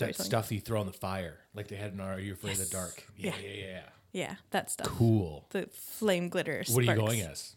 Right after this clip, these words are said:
Speaker 1: Um, I'm gonna be the Bride of Frankenstein, but like a pinup
Speaker 2: Oh,
Speaker 1: Bride
Speaker 2: cool.
Speaker 1: of Frankenstein, and he's gonna be like a greaser Frankie.
Speaker 2: Oh, cool. I
Speaker 1: Yep.
Speaker 2: like that. Yeah,
Speaker 1: I'm
Speaker 2: yeah.
Speaker 1: excited. It's gonna be cool.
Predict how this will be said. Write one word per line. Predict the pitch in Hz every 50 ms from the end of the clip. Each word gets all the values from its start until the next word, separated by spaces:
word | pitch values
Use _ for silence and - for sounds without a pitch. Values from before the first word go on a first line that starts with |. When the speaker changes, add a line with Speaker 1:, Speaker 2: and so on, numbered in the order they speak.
| _ _ -
Speaker 1:
Um, | 196 196 190 190 190 180
I'm | 185 190
gonna | 196 202 202
be | 196 196
the | 190
Bride | 185 190 170 170
of | 180 -
Frankenstein, | 196 175 180 180 - 190 185
but | 185 165
like | 185 185 -
a | 175
pinup | - 185 180 202 285 311 -
Speaker 2:
Oh, | - 208 226 -
Speaker 1:
Bride | - 214
Speaker 2:
cool. | 220 226
Speaker 1:
of | 220
Frankenstein, | 262 247 - 269 - - 269 277 277 269 247
and | 214 208
he's | 214 196 190
gonna | - 196 190 190
be | 190 185 185 180 180 180 180 180 - -
like | 180 175 165
a | 170 165
greaser | 170 - 165 170 - - 175 165 170 170
Frankie. | - - 170 170 180 - 202 208 220 - - - - - - -
Speaker 2:
Oh, | 214 240 - - -
cool. | - - - - - - - - - - -
I | - 262
Speaker 1:
Yep. | 226
Speaker 2:
like | 214 190
that. | - - - - - -
Yeah, | - 196 190
Speaker 1:
I'm | 196 196
Speaker 2:
yeah. | 165
Speaker 1:
excited. | 113 - 127 - 117 113 -
It's | 147 - -
gonna | 202 190 165
be | - -
cool. | - 151 131 190